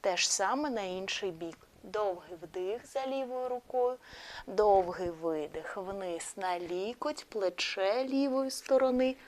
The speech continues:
праву руку, праву руку витягуємо та подовжуємо лінію.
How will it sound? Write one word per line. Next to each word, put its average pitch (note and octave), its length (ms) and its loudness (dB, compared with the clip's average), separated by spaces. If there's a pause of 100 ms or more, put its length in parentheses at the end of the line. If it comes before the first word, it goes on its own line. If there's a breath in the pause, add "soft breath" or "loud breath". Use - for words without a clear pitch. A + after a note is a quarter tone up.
(100)
праву B3+ 600 4
руку, C#4 600 2 (340 loud breath)
праву G3 440 -2
руку C#4+ 320 0
витягуємо B3 920 0
та A3 340 -2
подовжуємо G3+ 880 -2
лінію. F#3 520 -2